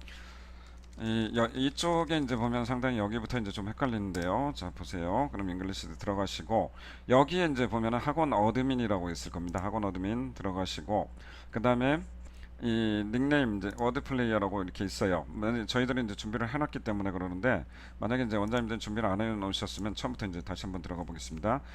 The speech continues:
자, 해서 익스플로러 들어가셔서 여기에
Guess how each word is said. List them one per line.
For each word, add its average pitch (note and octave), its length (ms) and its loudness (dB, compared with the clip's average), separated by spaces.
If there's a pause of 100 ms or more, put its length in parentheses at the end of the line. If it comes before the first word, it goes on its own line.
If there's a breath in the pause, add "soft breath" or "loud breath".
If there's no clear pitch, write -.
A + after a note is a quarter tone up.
(200 loud breath)
자, E2+ 300 -2 (360 loud breath)
해서 C3 640 2
익스플로러 G#2+ 480 -2
들어가셔서 G#2+ 840 2 (2000 loud breath)
여기에 G2+ 420 0